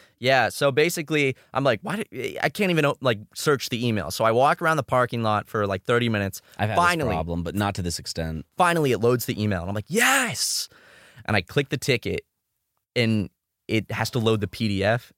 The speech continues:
Speaker 1: and it won't load the P D F. <sighs> So it literally, after, like, almost an hour, I was like, "Okay, I'm
Speaker 2: There
Speaker 1: just
Speaker 2: should
Speaker 1: going
Speaker 2: be
Speaker 1: home."
Speaker 2: something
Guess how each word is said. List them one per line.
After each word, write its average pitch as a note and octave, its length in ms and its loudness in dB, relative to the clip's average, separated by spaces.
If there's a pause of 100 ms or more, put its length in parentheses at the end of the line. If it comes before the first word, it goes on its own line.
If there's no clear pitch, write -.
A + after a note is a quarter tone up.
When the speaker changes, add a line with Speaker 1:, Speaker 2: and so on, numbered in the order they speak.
(120)
Speaker 1:
and G#2+ 100 0
it G2 80 0
won't G2 200 -2
load F2 120 0
the F2 60 -6
P - 160 -12
D - 120 -10
F. - 200 -10 (280)
<sighs> - 280 -10
So C3+ 220 2
it A#2+ 200 4
literally, E3+ 300 4
after, D3+ 260 2
like, C#3+ 120 2
almost C#3+ 260 2
an C3+ 140 0
hour, A#2 340 4
I A#2 60 4
was A2+ 100 0
like, A2+ 220 -2
"Okay, A#2 240 0
I'm G2+ 100 2
Speaker 2:
There E3 100 4
Speaker 1:
just F#3+ 80 4
Speaker 2:
should A3 60 4
Speaker 1:
going G3+ 120 4
Speaker 2:
be - 60 6
Speaker 1:
home." G2+ 140 4
Speaker 2:
something E3 1000 2